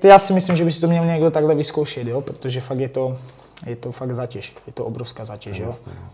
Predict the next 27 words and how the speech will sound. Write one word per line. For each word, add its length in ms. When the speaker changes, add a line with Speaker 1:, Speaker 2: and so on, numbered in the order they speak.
Speaker 1:
Tak 140
jako 280
M 160
M 140
A 300
a 40
další 420
nebojové 400
sporty, 440
jo. 200
Speaker 2:
Mhm, 240
mhm. 220
Ono 160
přece 300
jenom 220
někdy 220
se 140
právě 300
tomu 200
konfliktu 440
nevyhne, 360
že 80
je 80
fajn, 200
když 120
jsi 100
připravený. 580